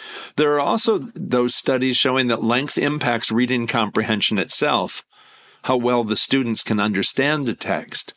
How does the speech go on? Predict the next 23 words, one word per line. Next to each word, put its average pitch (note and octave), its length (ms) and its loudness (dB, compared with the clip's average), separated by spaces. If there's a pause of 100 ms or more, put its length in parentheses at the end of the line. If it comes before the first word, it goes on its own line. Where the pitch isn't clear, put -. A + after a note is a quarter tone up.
(680)
All D3+ 200 2
things C#3+ 360 0
being A2 320 0
equal, G2+ 580 0 (240)
comprehending C3 720 0
a G#2+ 100 2
long C3+ 380 2
text - 440 -2
poses G#2+ 420 0
greater A#2+ 340 0
psychological A2 880 0
demands G#2 640 0
on G#2 240 -2
readers G#2 380 0
than G#2+ 140 -2
shorter B2+ 380 0
texts. - 580 -4 (640)
Text B2+ 320 0
length A#2 380 0
may G#2 160 2
affect G2 280 -2
memory, A#2 760 0 (240)
reasoning, A#2+ 840 0